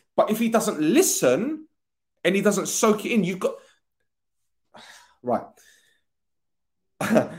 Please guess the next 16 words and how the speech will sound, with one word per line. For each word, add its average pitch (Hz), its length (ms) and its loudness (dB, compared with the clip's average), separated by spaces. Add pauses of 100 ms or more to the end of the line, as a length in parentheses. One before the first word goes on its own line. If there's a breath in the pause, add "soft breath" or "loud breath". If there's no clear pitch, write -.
(140)
I 120 220 0
can't 151 180 0
believe 123 160 -2
I'm 110 100 -2
doing 117 140 -2
this. - 240 -12 (280 soft breath)
I 143 60 2
want 247 240 2
you 269 80 -2
guys 208 300 0
to - 60 -8
go 170 120 2
back 165 280 -2
to 139 140 -2
last 170 520 4
season. 95 560 -10